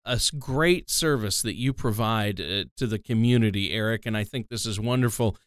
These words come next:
And that is, you've mentioned it already on the show, but these Social Security workshops.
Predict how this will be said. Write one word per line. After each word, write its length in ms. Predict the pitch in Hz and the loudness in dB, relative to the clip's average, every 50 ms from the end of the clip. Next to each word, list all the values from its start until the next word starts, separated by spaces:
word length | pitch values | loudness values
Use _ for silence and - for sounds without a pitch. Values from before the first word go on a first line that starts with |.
| _ _ _ _ | _ _ _ _
And 180 | 120 123 127 123 | 2 2 4 6
that 300 | 127 139 151 160 165 160 | 6 6 6 6 6 6
is, 320 | 160 147 135 131 120 117 | 6 6 6 4 4 2
you've 100 | 123 120 | 0 2
mentioned 460 | 123 143 156 170 170 - - 147 131 127 | 4 4 4 4 4 2 2 2 2 2
it 120 | 127 - | 2 2
already 440 | 104 127 127 120 123 135 143 147 131 | 2 2 4 4 4 4 4 4 4
on 100 | 120 120 | 4 2
the 80 | 117 | 2
show, 240 | 110 - - 202 190 | 2 2 4 2 4
but 200 | 135 127 - - | 4 2 -2 0
these 180 | 131 120 107 - | -2 0 2 2
Social 340 | - 151 139 127 - 143 127 | 4 4 2 2 0 -2 -2
Security 480 | - - 117 - - 135 131 120 117 | -2 -2 -4 -4 -2 -2 0 0 0
workshops. 600 | 113 107 113 120 107 - - - 104 87 - - | 0 0 0 -2 -2 -2 -2 -2 -2 -2 -4 -8